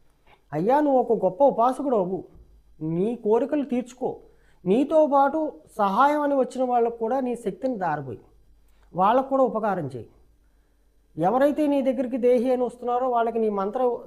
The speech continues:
శక్తిని ఉపయోగించి వాళ్ళకి సహాయం చేయి, నువ్వు ఇంకో పది మంది సాధకులను తయారు చేయి, ఇది నేను నిన్ను అడిగే దక్షిణ కోరిక" అని అడుగుతాను. వాళ్ళు కూడా "సరేనండి" అంటుంటారు, చేస్తారు వాళ్ళు కూడా.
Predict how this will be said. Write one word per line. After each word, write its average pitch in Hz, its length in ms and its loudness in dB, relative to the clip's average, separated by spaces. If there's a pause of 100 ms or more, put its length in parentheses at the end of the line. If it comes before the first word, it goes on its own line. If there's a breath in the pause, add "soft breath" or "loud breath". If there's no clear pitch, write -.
(100)
శక్తిని 233 300 -2
ఉపయోగించి 247 440 -2
వాళ్ళకి 220 260 -4
సహాయం 185 360 -6
చేయి, 139 240 -16 (1600)
నువ్వు 240 260 0
ఇంకో 320 180 4
పది 269 180 2
మంది 294 200 2
సాధకులను 269 440 -2
తయారు 185 380 -4
చేయి, - 120 -20 (500)
ఇది 226 180 0
నేను 269 260 2
నిన్ను 233 220 2
అడిగే 233 200 2
దక్షిణ 202 460 -2 (260)
కోరిక" 202 300 -2
అని 180 360 -4
అడుగుతాను. 156 400 -8 (760)
వాళ్ళు 220 200 0
కూడా 247 360 -2 (220)
"సరేనండి" 202 500 -2
అంటుంటారు, 170 500 -8 (640)
చేస్తారు 233 340 0
వాళ్ళు 127 220 -4
కూడా. 110 160 -12